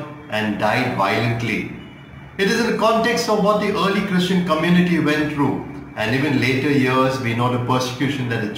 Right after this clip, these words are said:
church felt. So that is the first context, and it makes sense because the kingdom of heaven has suffered violence. The second translation is from the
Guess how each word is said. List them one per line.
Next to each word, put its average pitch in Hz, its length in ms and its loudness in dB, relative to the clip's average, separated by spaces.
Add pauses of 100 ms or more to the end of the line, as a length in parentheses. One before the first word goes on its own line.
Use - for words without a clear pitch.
church 107 240 -2 (140)
felt. 90 180 -4 (680)
So 180 220 0
that 226 180 2
is 208 100 0
the 214 160 2
first 180 300 0
context, 139 500 0
and 123 100 -2
it 117 140 0 (100)
makes 147 300 -2
sense 113 260 -2 (300)
because 120 400 -2
the - 160 -4
kingdom 202 340 2
of 139 160 -2
heaven 156 320 0 (400)
has - 400 -2
suffered 95 360 -4 (100)
violence. 92 520 -4 (920)
The 185 60 4
second - 420 2
translation 175 720 2
is - 100 -4
from 156 160 0
the 151 80 -2